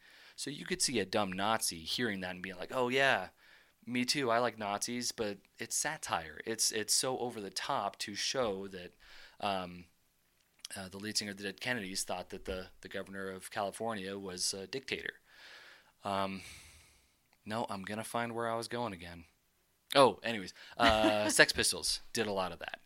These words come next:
Speaker 1: Um, a lot of people, including the, the, the hosts of, uh, No Dogs in Space, postulate that it wasn't about Nazism, it was about counterculture.
Speaker 2: Mm-hmm.
Speaker 1: One, it's shocking to see a swastika on somebody's shirt, as it
Speaker 2: Yeah.
Speaker 1: should be. That's a, that's not a good move.
Speaker 2: Right.
Speaker 1: But also,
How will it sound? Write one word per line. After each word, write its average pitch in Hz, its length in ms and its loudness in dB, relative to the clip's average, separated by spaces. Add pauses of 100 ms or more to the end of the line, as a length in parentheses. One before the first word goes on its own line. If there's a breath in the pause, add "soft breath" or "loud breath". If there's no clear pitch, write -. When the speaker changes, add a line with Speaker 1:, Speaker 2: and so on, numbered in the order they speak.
(420 loud breath)
Speaker 1:
Um, 107 500 6
a 113 60 2
lot 113 180 6
of 113 60 -2
people, 107 380 -2
including 104 480 -4
the, 95 240 -4
the, 95 300 -6 (360)
the - 80 -8
hosts 104 340 0
of, 95 260 -4
uh, 85 280 -2
No 107 140 -4
Dogs 98 220 -2
in - 40 -2
Space, 98 360 0
postulate 92 560 -6
that 90 140 -6 (300 loud breath)
it 113 80 -4
wasn't 135 340 -4
about 107 380 0 (240)
Nazism, 117 880 -4
it - 40 -6
was 104 80 -4
about 95 220 -2
counterculture. - 720 -8 (420 loud breath)
Speaker 2:
Mm-hmm. 208 240 0
Speaker 1:
One, 123 300 4
it's 123 140 0
shocking 90 580 0 (100)
to - 100 -6
see 101 200 2
a 90 40 -2
swastika 92 460 -2
on 90 80 -10
somebody's 98 300 -2
shirt, 90 320 0 (160)
as 180 120 -6
it 214 60 2
Speaker 2:
Yeah. 214 140 8
Speaker 1:
should 196 160 6
be. 127 100 4
That's 123 240 2
a, 127 40 -6
that's - 260 -6
not 131 160 2
a 123 40 -2
good 117 200 -2
move. 95 280 -6 (160)
Speaker 2:
Right. 131 340 0
Speaker 1:
But 117 140 0
also, 110 580 2